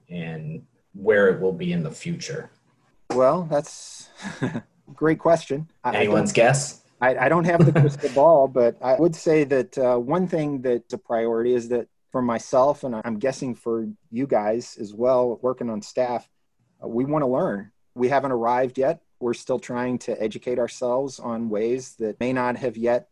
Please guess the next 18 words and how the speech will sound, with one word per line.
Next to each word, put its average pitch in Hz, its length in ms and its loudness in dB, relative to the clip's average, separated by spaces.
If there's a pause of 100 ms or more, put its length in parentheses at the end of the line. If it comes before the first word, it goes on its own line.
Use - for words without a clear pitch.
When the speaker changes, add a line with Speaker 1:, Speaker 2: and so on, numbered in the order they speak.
Speaker 2:
appeared, 127 460 0
thinking 131 380 -4
outside 113 440 -2
the 107 60 -10
box, 135 560 -4
doing 131 360 -2
things 127 320 -4
that 117 100 -2
are 117 100 0
a 113 40 -2
little 104 240 -6
different. 131 480 -6 (160)
I 131 60 -2
think 147 220 -2
lending 156 460 0
pays 139 840 -2 (160)
a 113 160 -2
dividend, 113 800 -2